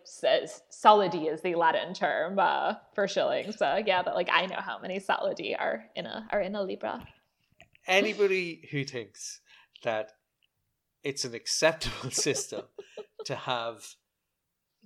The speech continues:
Speaker 2: twelve pennies to a shilling, twenty shillings to a pound, they're for two hundred and forty pennies in a pound. It's insane.
Speaker 1: Do you know how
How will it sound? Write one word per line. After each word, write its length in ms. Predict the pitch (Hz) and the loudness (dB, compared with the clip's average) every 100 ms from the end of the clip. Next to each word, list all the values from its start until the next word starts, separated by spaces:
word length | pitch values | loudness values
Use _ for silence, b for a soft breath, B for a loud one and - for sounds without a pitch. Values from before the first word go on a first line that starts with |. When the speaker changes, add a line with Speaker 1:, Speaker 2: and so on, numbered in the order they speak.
| _ _ - | _ _ -12
Speaker 2:
twelve 480 | - 170 196 190 | 4 6 6 2
pennies 640 | - 160 147 139 127 - - - | -2 -4 -2 -6 -8 -10 -12 -8
to 140 | 127 | -8
a 40 | |
shilling, 460 | 107 - 113 107 101 98 _ _ _ | -6 -4 -6 -8 -14 _ _ _ _
twenty 400 | - 151 143 165 | -4 -4 -4 -6
shillings 580 | 139 135 120 120 113 110 | -6 -4 -4 -8 -14 -18
to 180 | - 113 | -10 -10
a 40 | |
pound, 600 | - - 110 95 92 92 b b b b 131 | -10 -8 -8 -8 -16 -20 b b b b -4
they're 100 | 120 | -4
for 160 | - 110 | -4 -10
two 340 | - - 151 | -8 -8 -6
hundred 240 | 139 135 123 | -6 -8 -10
and 100 | 113 | -12
forty 540 | 123 113 113 104 110 _ _ _ _ _ _ _ | -8 -6 -8 -16 -20 _ _ _ _ _ _ _
pennies 360 | 139 113 104 110 | -6 -6 -8 -14
in 100 | 104 | -16
a 40 | |
pound. 440 | - 107 101 - _ b b b b b _ _ | -6 -6 -6 -18 _ b b b b b _ _
It's 140 | 247 285 | -4 -2
insane. 680 | 269 302 - 240 139 101 92 | 0 0 4 4 2 -2 4
Speaker 1:
Do 100 | 294 | 8
you 60 | |
know 100 | 392 | 8
how 140 | 523 | 8